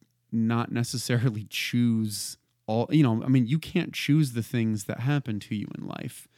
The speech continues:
It is how you deal with it. And he dealt with it in a way that, guess what? He's a fucking villain. He's a super villain. You know, it, w-, when people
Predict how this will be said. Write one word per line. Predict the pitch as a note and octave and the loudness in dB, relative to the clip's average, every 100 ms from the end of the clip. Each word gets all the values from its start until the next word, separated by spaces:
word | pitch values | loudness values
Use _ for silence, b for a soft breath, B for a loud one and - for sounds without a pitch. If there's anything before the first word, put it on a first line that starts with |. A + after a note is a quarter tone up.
| b b - | b b -2
It | B2+ | 0
is | A#2 | 0
how | - A#2 | 0 -2
you | G#2 G2+ | -2 -4
deal | E3+ G#3 B2+ | -4 -2 -4
with | G#2 - | -6 -10
it. | - - b b b b - | -12 -14 b b b b 0
And | A#2+ A#2+ A2+ | 2 4 2
he | - A#2 A#2 A#2 A#2+ A#2 - _ _ _ _ | 0 0 0 2 0 -2 -8 _ _ _ _
dealt | - A#2 A#2 | -2 0 0
with | B2 A#2+ | -4 -2
it | A#2+ | -2
in | - A#2+ | 0 0
a | |
way | A2+ A2+ A2 G#2+ A2 - _ _ _ - | 2 0 0 0 -2 -6 _ _ _ -16
that, | G#2 A#2+ A2 G#2+ G#2 - _ - | -8 -2 -2 -2 -4 -8 _ -6
guess | A#2+ A#2+ | -4 -2
what? | B2+ C3 G#2 - _ _ | 0 0 0 -6 _ _
He's | _ C3+ | _ -2
a | A2+ | -2
fucking | - - C3 - B2+ A2+ | -2 0 0 2 2 2
villain. | G2 B2 C3 B2 F#2+ F2 b b b | 2 2 2 2 -2 -6 b b b
He's | C#3+ B2+ | 2 2
a | B2 | 2
super | - D3+ C#3 C3 | 4 4 6 4
villain. | A2 A2 G2 F2+ G2 - _ _ _ _ _ _ | 2 0 -2 -6 -8 -12 _ _ _ _ _ _
You | C3+ | 2
know, | B2 B2+ | 6 4
it, | C3 | 4
w-, | C3 C3 B2+ | 2 0 2
when | C3 B2+ | 4 4
people | - D3+ D3 C#3 A#2 | 2 -2 0 0 -2